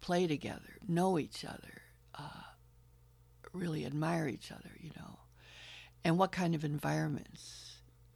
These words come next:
can you set up, you know? And I know we need badly,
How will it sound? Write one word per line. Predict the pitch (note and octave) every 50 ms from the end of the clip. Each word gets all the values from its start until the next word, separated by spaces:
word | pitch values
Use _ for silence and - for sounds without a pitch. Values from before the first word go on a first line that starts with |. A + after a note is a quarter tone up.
| - - - - -
can | - - D3+ C#3+
you | C#3+ -
set | D3+ - - - - C#3 C3 B2+
up, | C3 B2 - - - - - - - - - - -
you | - D3+ -
know? | C#3+ B2 - - - - - - - - - - - - - - - - - - - - - -
And | D3+ C#3+ D3 C3 A#2+ - - - - - - - - - - - - - - - - - - - -
I | - F#3 F#3
know | F#3+ G3 G3+ G3+
we | G3 F3 E3
need | E3 D#3+ D3+ C#3+ C#3+ C#3 - - -
badly, | D3+ D3+ D3 C#3+ D3 C#3+ C#3+ C3 C#3 C#3+ -